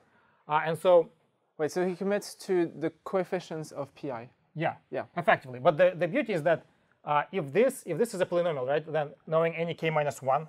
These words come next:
Speaker 1: sorry,
Speaker 2: Yeah, yeah, yeah, yeah.
Speaker 1: any k you can derive others, uh, that property remains.
Speaker 2: Mm-hmm.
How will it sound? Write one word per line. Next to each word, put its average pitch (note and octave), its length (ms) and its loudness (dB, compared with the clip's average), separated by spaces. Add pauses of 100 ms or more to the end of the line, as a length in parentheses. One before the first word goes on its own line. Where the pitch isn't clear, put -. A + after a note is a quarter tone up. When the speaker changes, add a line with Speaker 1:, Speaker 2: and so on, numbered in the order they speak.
Speaker 1:
sorry, D#3+ 200 2
Speaker 2:
Yeah, D#3 40 0
yeah, C#3 160 -4 (140)
yeah, F3 100 -12
yeah. C3+ 80 -4
Speaker 1:
any E3 140 -2
k G3 120 -2
you D3 120 -4
can C#3+ 320 -6
derive D3 240 2
others, C3+ 260 0 (380)
uh, C#3+ 220 2
that D3+ 180 6
property E3+ 500 2 (140)
remains. C#3 500 -4 (240)
Speaker 2:
Mm-hmm. E3+ 240 -2